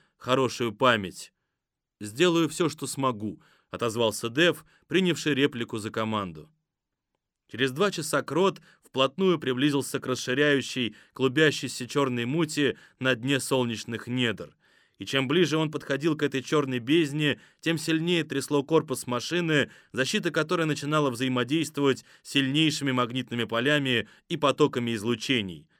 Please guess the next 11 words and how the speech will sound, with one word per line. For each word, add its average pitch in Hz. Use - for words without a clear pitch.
Дэв 139
с -
трудом 151
удерживал 127
курс, 165
то 160
и 175
дело 170
маневрируя 147
в -
потоках 139